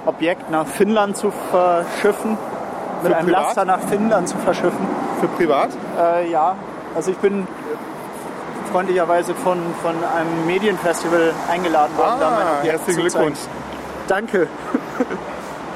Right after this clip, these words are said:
Speaker 2: Toll. Die Soxhills?
Speaker 1: Äh, nee, den, äh, Zoanthroiden.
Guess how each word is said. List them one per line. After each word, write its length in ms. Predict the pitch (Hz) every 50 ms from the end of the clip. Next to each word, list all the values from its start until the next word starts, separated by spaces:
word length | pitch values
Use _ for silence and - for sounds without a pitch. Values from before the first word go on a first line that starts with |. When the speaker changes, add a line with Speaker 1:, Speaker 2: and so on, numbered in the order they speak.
| - - - - - - - - - -
Speaker 2:
Toll. 260 | 165 156 160 196 180 - - - - -
Die 80 | 165
Soxhills? 480 | 147 - 190 202 - - - 190 220 - - - - - - - -
Speaker 1:
Äh, 80 | 185 185
nee, 220 | 190 196 214 214
den, 280 | 185 190 185 180 180 180
äh, 340 | 180 185 196 185 175 180 180
Zoanthroiden. 600 | - 208 196 196 190 - - 180 180 180 190